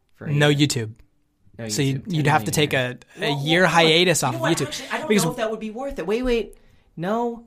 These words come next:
Speaker 1: Ten million a year. No. No, it wouldn't be worth it. I would say it was, it would have to be, like, twenty, twenty, maybe thirty million dollars.
Speaker 2: And you'd do it.
Speaker 1: For no
Speaker 2: Th-,
Speaker 1: YouTube.
Speaker 2: where would I go, Graham?
Speaker 1: <laughs>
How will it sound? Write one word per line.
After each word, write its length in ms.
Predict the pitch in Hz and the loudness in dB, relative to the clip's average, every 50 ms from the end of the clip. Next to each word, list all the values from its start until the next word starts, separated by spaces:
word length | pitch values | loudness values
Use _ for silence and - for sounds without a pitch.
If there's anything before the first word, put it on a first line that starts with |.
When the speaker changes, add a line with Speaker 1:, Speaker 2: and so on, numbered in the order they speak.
| _ _ _ _ _ _ _ | _ _ _ _ _ _ _
Speaker 1:
Ten 180 | _ _ 196 196 | _ _ -14 -10
million 220 | 208 208 202 190 | -8 -8 -6 -6
a 40 | 180 | -6
year. 180 | 170 165 156 - - | -6 -8 -8 -10 -10
No. 440 | 165 170 175 175 180 180 175 175 - _ _ _ _ _ _ _ _ _ _ _ _ _ - | -8 -6 -6 -6 -6 -6 -8 -10 -14 _ _ _ _ _ _ _ _ _ _ _ _ _ -4
No, 280 | 160 180 208 220 - | 0 2 2 2 0
it 80 | - 170 | -2 -4
wouldn't 240 | 160 170 180 175 175 | -4 -4 -4 -4 -4
be 80 | 175 | -4
worth 280 | 170 156 143 127 117 - | -4 -2 -4 -4 -4 -8
it. 200 | 107 110 107 _ _ _ _ _ - | -12 -16 -16 _ _ _ _ _ -4
I 100 | 160 180 | -2 -2
would 160 | 190 196 190 | -2 -2 -2
say 160 | - 175 160 | -2 -2 -2
it 140 | 156 156 147 | -2 -2 -4
was, 180 | 147 143 131 135 | -6 -8 -8 -8
it 100 | 147 147 | -8 -8
would 120 | 139 143 | -8 -6
have 140 | 147 147 139 | -8 -10 -10
to 80 | 139 | -10
be, 100 | 135 139 | -10 -8
like, 140 | 131 123 120 | -8 -8 -8
twenty, 420 | - 135 131 131 131 123 107 - _ _ _ | -8 -10 -8 -8 -8 -10 -12 -14 _ _ _
twenty, 280 | - - - 127 123 120 | -16 -12 -12 -10 -10 -10
maybe 300 | 107 113 117 113 110 110 | -8 -8 -8 -10 -10 -12
thirty 260 | - 120 110 110 107 | -10 -10 -10 -8 -10
million 260 | 101 98 101 95 92 | -10 -12 -14 -14 -14
dollars. 500 | 95 95 92 95 95 85 - - - - _ _ _ _ _ _ _ _ _ - | -14 -14 -14 -14 -16 -18 -18 -20 -20 -20 _ _ _ _ _ _ _ _ _ -8
Speaker 2:
And 120 | 139 135 | -6 -4
you'd 100 | 127 120 | -4 -4
do 140 | 123 143 143 | -6 -6 -6
it. 60 | 117 | -6
Speaker 1:
For 40 | 110 | -6
no 220 | 110 107 110 107 | -8 -8 -8 -8
Speaker 2:
Th-, 160 | 107 104 - | -8 -8 -10
Speaker 1:
YouTube. 300 | - - 143 - 113 - - _ | -10 -10 -10 -12 -12 -14 -10 _
Speaker 2:
where 280 | - 151 143 147 147 143 | -2 0 4 4 6 6
would 140 | 135 127 120 | 6 4 4
I 100 | 113 117 | 2 2
go, 180 | 117 113 110 113 | 2 0 0 0
Graham? 360 | 113 120 113 107 107 110 - _ _ _ _ _ | 0 -2 -2 -2 -4 -4 -6 _ _ _ _ _
Speaker 1:
<laughs> 40 | - | -10